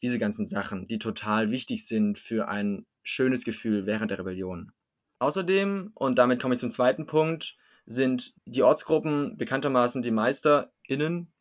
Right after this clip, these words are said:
im Mobilisieren. Stichwort ist Rebel Ringing. Nehmt euer Telefonbuch, ruft eure ganzen alten X-R-Kontakte an und ladet sie ein zur Herbstrebellion, ladet sie ein zum Zusammenkommen.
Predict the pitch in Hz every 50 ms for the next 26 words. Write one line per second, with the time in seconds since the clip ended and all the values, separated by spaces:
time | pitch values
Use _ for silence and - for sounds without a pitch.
0 | _ _ _ 123 127 123 120 110 120 117 117 113 135 160 185 190 208 214 214 220
1 | 214 214 - _ _ _ _ _ _ - - - 190 185 - 156 151 139 131 -
2 | - 127 123 - - - 113 120 127 143 151 139 120 117 127 143 160 175 185 185
3 | 185 185 185 180 - - - _ _ 123 131 147 160 175 - - - 131 131 127
4 | 127 123 120 117 - - _ - 135 127 120 - - 147 160 170 170 143 147 143
5 | 143 143 135 - - - _ 123 131 131 123 - - - 113 120 113 113 113 113
6 | 107 - - 123 127 147 151 - - 139 131 123 117 - - 113 123 131 127 -
7 | 131 117 - 110 - - 117 131 - 127 - - 123 120 - 135 - - 110 117
8 | 131 139 143 143 220 - _ _ _ _ - 117 120 113 113 110 107 107 107 107
9 | - 113 - 104 104 110 110 104 98 87 - - 98 117 143 - - - 127 127
10 | 123 120 123 120 123 123 123 123 123 - _ _ _ _ - 110 107 107 110 -
11 | 101 101 110 - 120 107 - - 107 101 110 113 131 139 139 135 - 131 127 127
12 | 127 123 127 123